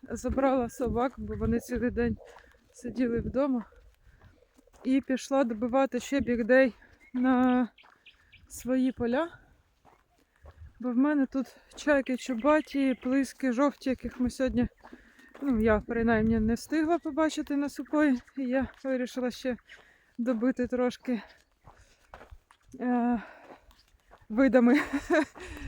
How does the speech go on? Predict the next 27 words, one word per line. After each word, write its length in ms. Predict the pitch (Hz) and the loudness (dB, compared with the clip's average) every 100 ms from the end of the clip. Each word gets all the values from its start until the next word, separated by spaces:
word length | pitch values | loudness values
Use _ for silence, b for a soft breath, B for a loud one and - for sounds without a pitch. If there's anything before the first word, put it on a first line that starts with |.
| B B B - | B B B -18
Ще 260 | - 254 | -6 -4
пару 400 | 226 240 240 240 190 | 0 0 2 0 -2
чек-лістів 640 | - 254 - 254 - 311 | -8 -8 -6 -8 0 0
зробити. 560 | 262 262 226 247 247 233 - - b b b b - | 0 -2 0 -2 -2 -6 -10 -20 b b b b -8
Е, 480 | 247 233 240 233 226 B | -4 -2 0 0 -2 B
чайки 380 | - 285 262 247 | 0 2 2 -2
чубаті 440 | 262 233 247 247 | -4 0 0 0
в 40 | 233 | 0
мене 260 | 240 240 | 2 2
на 160 | 233 233 | 2 0
постійній 520 | 247 - 302 269 247 | -2 -4 0 2 0
основі, 400 | 233 254 247 226 | 0 -2 -2 -2
то 120 | 247 | -2
я 100 | 247 | -2
їх 180 | 240 - | -2 -4
уже 180 | 226 233 | -6 -6
зафіксила. 640 | 220 - 262 - 330 320 320 b b b b b b - | -8 -6 -8 -6 -4 -2 -4 b b b b b b -8
Е, 60 | |
на 380 | 240 233 226 247 | -4 -2 0 0
полі 340 | - 269 247 240 | 0 2 2 0
дві, 400 | 220 247 247 - | 0 2 2 0
як 280 | 247 247 220 | -4 -2 0
мінімум, 500 | 247 240 240 240 226 | 4 4 4 2 0
є, 280 | 220 240 214 | 0 -2 -2
може, 260 | 240 233 240 | -2 -2 -4
десь 240 | 233 202 | -4 -6
більше. 420 | 208 233 - 269 | -4 -4 -6 -10